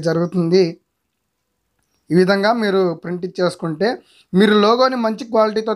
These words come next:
తయారు చేసుకోండి ఫ్రెండ్స్. నేనైతే మంచి క్వాలిటీ లోగో అయితే కాదు, నేను just మీకు చూపిద్దామని చేస్తున్నాను. మీరు డార్క్ ఆ యొక్క మొత్త-, ప్రతి ఒక్క ఆ యొక్క లోగో అనేది చాలా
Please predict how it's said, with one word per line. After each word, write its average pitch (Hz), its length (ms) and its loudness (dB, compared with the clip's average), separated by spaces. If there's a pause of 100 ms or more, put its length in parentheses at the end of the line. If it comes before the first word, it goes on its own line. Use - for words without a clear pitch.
తయారు 190 240 0
చేసుకోండి 180 380 -6
ఫ్రెండ్స్. 208 340 -6
నేనైతే 180 360 0 (120)
మంచి 175 280 -4
క్వాలిటీ 180 340 0
లోగో 170 200 -2
అయితే 165 200 -4 (120)
కాదు, 160 280 0 (500)
నేను 165 220 -4
just - 280 -2 (800)
మీకు 180 240 0
చూపిద్దామని 208 720 2
చేస్తున్నాను. 180 540 -2 (680)
మీరు 214 200 4 (300)
డార్క్ 202 400 0 (240)
ఆ 180 120 0
యొక్క 180 200 -8 (100)
మొత్త-, 185 180 -6 (100)
ప్రతి 196 260 -4
ఒక్క 226 140 -4 (380)
ఆ - 20 6 (160)
యొక్క 170 160 -4 (140)
లోగో 240 260 4
అనేది 226 260 2 (180)
చాలా 196 220 2